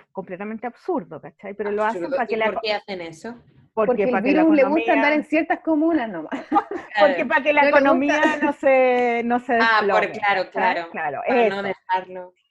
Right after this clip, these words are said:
Speaker 1: Pero resulta que las comunas que están con cuarentena, la gente sale igual, porque tú puedes per-, pedir un permiso en, en, em, en por internet a los carabineros, a los pacos, ¿no? A la policía.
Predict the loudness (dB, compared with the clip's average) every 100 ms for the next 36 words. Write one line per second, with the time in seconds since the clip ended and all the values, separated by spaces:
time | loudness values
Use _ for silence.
0 | _ 0 2 2 0 -6 -4 -2 -2 -6
1 | -6 -8 -8 -10 -14 -8 -8 -6 -10 -8
2 | -8 -8 -12 -10 -10 -8 -12 -10 -10 -10
3 | -12 -10 -14 -12 -10 -8 -8 -6 -6 -6
4 | -8 -10 -10 -10 -10 -10 -10 -12 -8 -6
5 | -6 -10 -8 -6 -6 -8 -8 -8 -8 -8
6 | -12 -12 _ -14 -12 -12 -14 -14 -16 -18
7 | -20 -20 -20 -20 _ -14 -8 -8 -8 -8
8 | -10 -8 -6 -6 -8 -8 -6 -2 -2 -4
9 | -8 -4 -4 -4 -6 -4 -4 -4 -8 -12
10 | -12 -14 -20 -20 -20 -14 -10 -8 -10 -12
11 | -14 -16